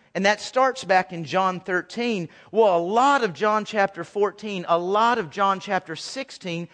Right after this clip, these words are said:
is all about the Holy Spirit. And he's saying, "As I ascend up into heaven, the Holy Spirit's ministry is gonna begin in your lives.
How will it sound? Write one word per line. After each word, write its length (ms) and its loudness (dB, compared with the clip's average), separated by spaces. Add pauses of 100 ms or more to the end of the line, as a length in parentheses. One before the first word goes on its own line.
(160)
is 120 -2
all 160 4
about 260 2
the 80 -10
Holy 260 -4
Spirit. 640 -6 (340)
And 100 4
he's 160 0
saying, 400 4
"As 220 2
I 360 6 (160)
ascend 640 2
up 240 4
into 540 0
heaven, 440 4 (180)
the 140 4
Holy 300 6
Spirit's 560 0
ministry 540 2
is 120 0
gonna 220 -2
begin 320 -2
in 100 -2
your 140 2
lives. 400 2